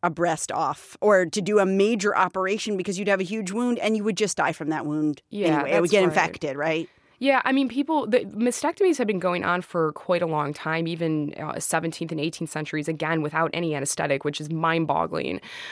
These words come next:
Speaker 2: Uh, my own mother had a double mastectomy five years ago, and when you think about how routine it almost is
Speaker 1: Yeah.
Speaker 2: in medicine today,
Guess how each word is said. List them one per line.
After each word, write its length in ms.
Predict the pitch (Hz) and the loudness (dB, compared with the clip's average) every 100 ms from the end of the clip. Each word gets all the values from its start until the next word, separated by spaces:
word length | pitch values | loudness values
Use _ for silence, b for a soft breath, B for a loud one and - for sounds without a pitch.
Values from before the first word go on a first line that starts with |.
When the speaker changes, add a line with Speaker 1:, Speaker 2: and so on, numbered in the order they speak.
| B 190 | B 0
Speaker 2:
Uh, 180 | 180 | 2
my 180 | 175 185 | 2 2
own 180 | 196 190 | 2 2
mother 240 | 165 160 160 | 2 0 -2
had 120 | 160 | -2
a 60 | |
double 240 | 156 156 160 | 0 0 -2
mastectomy 500 | 156 165 160 165 151 | -2 -2 -2 -4 -2
five 280 | 175 151 156 | -2 0 -2
years 200 | 175 170 | -2 -2
ago, 300 | 151 143 151 | -2 0 0
and 140 | 165 | 0
when 80 | 175 | 0
you 120 | 175 | -2
think 220 | - 220 | -2 0
about 220 | 240 175 | 2 0
how 340 | - 165 160 151 | 0 0 0 -2
routine 720 | 175 156 - 190 233 202 160 - | -6 -6 -6 -2 0 0 -2 -2
it 140 | 170 | 0
almost 380 | 165 165 160 - | 0 0 -2 0
is 260 | 190 196 | 0 0
Speaker 1:
Yeah. 180 | 165 170 | 0 2
Speaker 2:
in 60 | 165 | 2
medicine 400 | 165 170 - 165 | 2 0 -2 -4
today, 420 | 165 160 151 160 | -4 -2 -2 -4